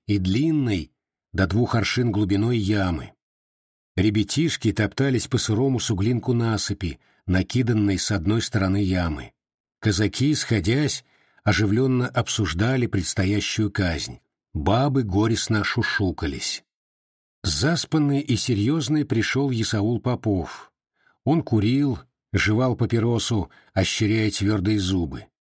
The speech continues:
Казакам караульной команды хрипло приказал: "Отгоните народ от ямы, Спиридонову передайте, чтобы вел первую партию".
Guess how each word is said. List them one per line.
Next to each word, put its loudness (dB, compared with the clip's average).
Казакам 0
караульной 0
команды 0
хрипло 0
приказал: -2
"Отгоните 0
народ 0
от 0
ямы, 0
Спиридонову 2
передайте, 0
чтобы 2
вел 2
первую 0
партию". -2